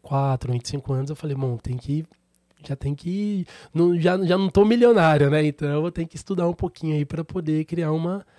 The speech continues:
uma saída, um plano B", né? Foi onde eu entrei pra enfermagem, com todo esse, é,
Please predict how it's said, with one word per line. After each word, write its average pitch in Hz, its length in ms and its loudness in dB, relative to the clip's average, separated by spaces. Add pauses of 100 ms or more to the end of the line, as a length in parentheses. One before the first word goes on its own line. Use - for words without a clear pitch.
(240)
uma 143 220 -4
saída, 180 480 -4
um 143 40 -4
plano 135 280 -2
B", 156 260 -2
né? 123 140 -4
Foi - 160 -6
onde 143 160 -2
eu - 20 -2
entrei 160 180 -6
pra 165 140 -6
enfermagem, 180 560 -6 (640)
com 202 220 0
todo 190 340 -2
esse, 208 300 -6 (140)
é, 160 60 -6